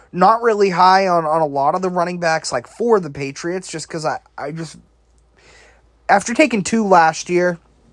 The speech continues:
and taking one the year before, I'm just like, All right, you know, we've got three young ones right now. Um, we just signed James Robinson. Like, there's no reason to go after anyone outside of, like, maybe this,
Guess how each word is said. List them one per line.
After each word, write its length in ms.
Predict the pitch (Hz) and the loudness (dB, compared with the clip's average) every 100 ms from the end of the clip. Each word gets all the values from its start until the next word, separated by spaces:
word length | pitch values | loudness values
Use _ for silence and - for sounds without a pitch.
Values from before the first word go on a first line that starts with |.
| _ _ _ _ - - | _ _ _ _ -20 -6
and 420 | 160 151 143 143 | 2 2 2 0
taking 300 | 170 165 156 | -4 -2 0
one 180 | 160 160 | 2 2
the 80 | |
year 220 | 143 151 147 | 0 0 0
before, 580 | 135 139 135 143 160 - _ _ _ _ _ _ - | -4 -4 0 2 0 -4 _ _ _ _ _ _ -2
I'm 240 | 143 151 | 0 2
just 260 | 156 151 160 | 0 2 4
like, 360 | 143 135 131 | 4 2 2
All 160 | 151 160 | 4 6
right, 320 | 135 113 - _ _ _ | 4 0 -6 _ _ _
you 140 | 156 147 | -6 -4
know, 220 | 117 117 _ _ _ _ _ 143 - 160 | -4 -8 _ _ _ _ _ -20 -12 -6
we've 160 | 165 | 0
got 200 | 196 202 | 2 2
three 220 | 202 190 185 | 2 2 4
young 300 | 165 156 151 | 4 4 2
ones 300 | 147 139 147 | 2 0 -2
right 220 | 139 123 | -2 -2
now. 480 | 127 127 127 123 - _ _ _ _ _ - | 0 2 4 2 -4 _ _ _ _ _ -2
Um, 540 | 127 123 120 120 113 - _ _ _ - | 0 2 0 -4 -10 -16 _ _ _ -10
we 200 | 123 131 | -8 0
just 240 | 165 160 | 0 2
signed 260 | 170 156 139 | 2 2 0
James 260 | 143 135 | -2 0
Robinson. 520 | 127 123 120 - 123 | 0 0 0 -4 -4
Like, 180 | 120 123 | -2 -4
there's 180 | 165 160 | -4 0
no 120 | 202 | 0
reason 500 | 185 151 147 143 143 | 2 0 -2 -2 -6
to 100 | 135 | -6
go 240 | 127 123 123 | -2 2 2
after 300 | 120 131 120 | 0 -2 -4
anyone 320 | 120 120 113 | -2 -4 -4
outside 420 | 113 113 120 120 | -8 -4 -4 -4
of, 120 | 113 | -4
like, 160 | 107 113 | -8 -8
maybe 260 | 113 113 | -10 -10
this, 240 | 110 110 | -12 -14